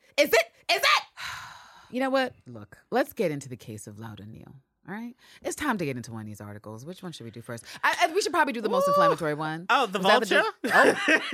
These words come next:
Speaker 1: I was
Speaker 2: <laughs>
Speaker 1: gonna say Decider.
Speaker 2: Oh, oh, the one where she's in. Oh, got it. Oh, mm.
Speaker 1: The one where she says those things.
Speaker 2: Oh, okay. Yeah, nope. Yeah, let's do it.
Speaker 1: Okay, so this article is entitled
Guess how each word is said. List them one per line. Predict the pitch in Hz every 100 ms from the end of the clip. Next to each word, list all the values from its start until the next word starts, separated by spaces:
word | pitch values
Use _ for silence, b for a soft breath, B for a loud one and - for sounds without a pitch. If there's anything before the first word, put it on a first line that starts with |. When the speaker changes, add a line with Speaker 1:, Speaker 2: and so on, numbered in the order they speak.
| 440
Speaker 1:
I | 175 339
was |
Speaker 2:
<laughs> | 403
Speaker 1:
gonna | 208
say | 208
Decider. | 190 160 214 339 247
Speaker 2:
Oh, | 233 254
oh, | 254
the | 160 160
one | 208 196
where |
she's | 175 208 170
in. | 160 170
Oh, | 131 147
got | 123 123
it. | 107 -
Oh, | 117 98 _ -
mm. | 135 120 101 _ _
Speaker 1:
The | 160
one | 165 202
where | 196
she | 190 180
says | - 180
those | - 165
things. | 208 254 - - - _
Speaker 2:
Oh, | - 180 147
okay. | 202 285 214
Yeah, | 214 302 339
nope. | 226 269 - _ _ _
Yeah, | - 202
let's | 247 254
do | - 311
it. | 320 330 - _
Speaker 1:
Okay, | 254 247 190
so | 156 160
this | 240 -
article | 185 165 147
is | 143 127
entitled | 131 - 190 185 160 156 151